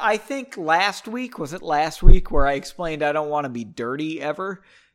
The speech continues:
You know what I mean? I take a lot of showers. I don't wanna get filthy rolling around in the mud and all that kinda crap. Well, I mean, that goes for the bottom of my feet, too.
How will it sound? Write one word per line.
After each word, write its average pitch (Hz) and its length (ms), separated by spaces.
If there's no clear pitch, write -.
You 143 60
know 156 100
what 160 80
I 156 60
mean? 160 200
I 151 120
take 143 180
a 143 80
lot 127 240
of 127 80
showers. 147 680
I 123 40
don't 117 160
wanna 131 160
get 117 200
filthy 143 580
rolling 127 340
around 135 240
in 113 60
the 98 100
mud 131 500
and 117 100
all 123 160
that 147 160
kinda 160 200
crap. 156 280
Well, 139 380
I 165 100
mean, 165 140
that 208 200
goes 240 240
for 226 120
the 165 80
bottom 165 480
of 147 40
my 131 220
feet, - 400
too. 143 300